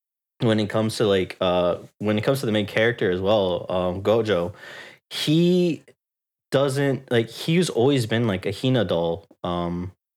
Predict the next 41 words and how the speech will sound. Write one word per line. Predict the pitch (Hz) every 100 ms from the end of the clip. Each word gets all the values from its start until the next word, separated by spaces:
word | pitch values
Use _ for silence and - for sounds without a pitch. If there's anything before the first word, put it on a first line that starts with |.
| _
he | - 123
was | 117
always | 127 135
been | 127 104
a |
Hina | 95 98 107
doll | 120 127
maker, | 139 139 165 165 - - - - -
and, | 110
like, | 107
he | 107 120
never | 117 131
really | 113 110 110
thought | - 101 98 98 -
of | 101 95 101
doing | 104 98
anything | 90 95 98
else, | 98 110 95
but, | -
like, | 87 85
he | -
always | 110 117
felt | - 110
like | 101 98
he | 113
was | 101
always | 98 101 101
lacking | 92 104 92
in | 82
Hina | 101 98
dolls, | 117 135 156 - - - _
but | 98 92 - -
he | - 107 104 104
found | - 113 110 110 107 98 95
something | - 113 101 95 104
in, | 101 101 98 95 - -
you |
know, | 90 90
cosplay | 92 - 123 131 110 95
creation | 101 90 90 98 92
that | 90 85